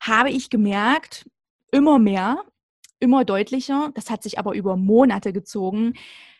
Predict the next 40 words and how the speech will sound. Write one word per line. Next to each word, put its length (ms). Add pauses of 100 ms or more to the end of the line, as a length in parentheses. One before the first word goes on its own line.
(180)
äh, 360 (240)
ja, 200
dass 160
das 160
so 100
eigentlich 340
nicht 140
weitergehen 440
kann. 400 (800)
Und 140
dann 220
habe 200
ich 200
halt, 360
ähm, 500 (200)
auch 180
angefangen, 440
<laughs> 40
einfach 220
zu 140
suchen 440
nach 140
Alternativen, 1000
weil 360
die 120
Frage, 340
die 80
du 80
mir 160
gestellt 300
hast, 200
war, 140
wie 60
ich 140
zum 140
intuitiven 520
Essen 280
gekommen 340
bin. 340
<laughs> 40